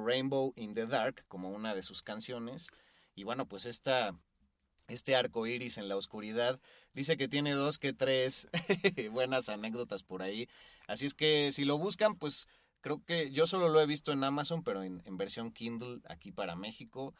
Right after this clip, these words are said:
Y pues ya p-, ustedes podrán ver en sus selecciones, eh, de sus mejores librerías si les llega en pasta dura y en físico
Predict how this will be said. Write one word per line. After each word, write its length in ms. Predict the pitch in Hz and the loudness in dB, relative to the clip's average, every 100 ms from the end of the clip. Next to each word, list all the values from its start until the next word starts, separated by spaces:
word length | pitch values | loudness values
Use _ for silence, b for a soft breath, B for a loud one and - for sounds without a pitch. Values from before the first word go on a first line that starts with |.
| b b b _ | b b b _
Y 200 | 80 78 | -12 -12
pues 180 | 73 87 | -12 -10
ya 260 | 101 104 101 | -4 -4 -4
p-, 120 | 80 | -8
ustedes 340 | - 87 120 117 | -16 -8 -6 -6
podrán 360 | 104 104 104 | -6 -8 -4
ver 120 | 107 107 | -4 -4
en 100 | 101 | -6
sus 240 | - 85 | -12 -10
selecciones, 840 | - 90 82 - 104 107 127 - - _ _ _ | -8 -8 -8 -8 -8 -8 -10 -10 -14 _ _ _
eh, 240 | 80 82 | -14 -12
de 360 | 82 90 87 85 | -10 -8 -8 -10
sus 180 | 85 95 | -10 -12
mejores 320 | 95 113 117 | -10 -6 -6
librerías 580 | 110 98 95 95 104 113 | -6 -4 -2 -2 -4 -4
si 120 | - | -6
les 180 | 87 87 | -8 -8
llega 380 | 98 101 104 98 | -6 -4 -4 -4
en 180 | 107 98 | -8 -8
pasta 360 | 104 113 - 110 | -4 -4 -4 -4
dura 240 | 113 110 | -4 -4
y 100 | 98 | -4
en 100 | 92 | -8
físico 600 | 92 110 123 110 127 131 | -8 -8 -8 -8 -8 -8